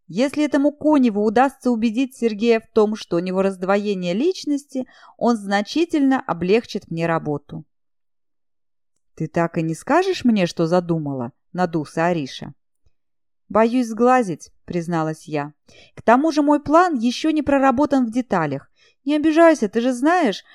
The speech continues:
что когда я решу, ты узнаешь обо всем первым». «Это не опасно?» «Я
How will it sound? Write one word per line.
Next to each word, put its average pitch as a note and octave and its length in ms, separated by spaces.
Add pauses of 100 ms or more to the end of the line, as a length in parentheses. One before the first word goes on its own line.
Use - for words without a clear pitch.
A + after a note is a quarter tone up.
(100)
что - 200
когда C#4 260
я D4 180
решу, D4 380
ты A#3 160
узнаешь C4 440
обо G#3 180
всем C4+ 300
первым». C#3 540 (1300)
«Это C#3+ 200
не D#3 120
опасно?» F3 720 (1000)
«Я G#4 140